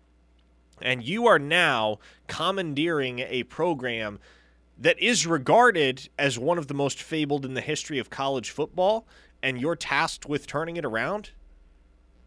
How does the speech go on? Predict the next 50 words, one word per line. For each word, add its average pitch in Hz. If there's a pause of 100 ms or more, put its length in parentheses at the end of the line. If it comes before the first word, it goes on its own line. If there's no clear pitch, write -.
(360)
yeah, 160
there's 185
even 220
more 190
pressure 175
on 156
your 156
shoulders 143 (100)
as 156
an 147
alumnus, 196
as 143
somebody 165
that 139
is 131
so 160
universally 147
adored 170
by 131
the 117
fan 117
base, 107 (260)
than 151
there 147
would 151
be 156
for 135
anybody 135
else 170
in 135
his 117
shoes 123 (260)
because 156
of 143
his 139
history 139
with 113
the 110
university. 113 (760)
And 139
so 151
Frost 208
was 156
in 151
a 131
tough 170
situation 147
from 117
the 95
get-go. 95